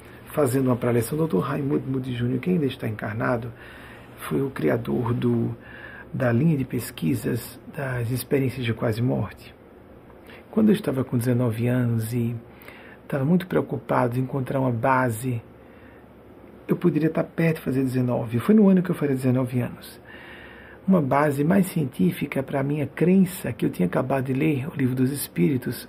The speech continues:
tinha lido no ano anterior. Achei tudo lindo, e, mas isso não é só porque eu tô achando bonito e quero crer. Eu queria alguma coisa um pouquinho mais científica à moda de hoje,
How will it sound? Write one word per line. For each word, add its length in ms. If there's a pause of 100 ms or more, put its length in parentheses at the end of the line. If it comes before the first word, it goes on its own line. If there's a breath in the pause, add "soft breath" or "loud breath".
tinha 180
lido 220
no 260
ano 160
anterior. 500 (920 loud breath)
Achei 260
tudo 280
lindo, 580
e, 260
mas 200
isso 160
não 60
é 20
só 180
porque 240
eu 40
tô 120
achando 300
bonito 380
e 20
quero 280
crer. 280
Eu 100
queria 320
alguma 240
coisa 240
um 60
pouquinho 340
mais 180
científica 540
à 60
moda 360
de 200
hoje, 640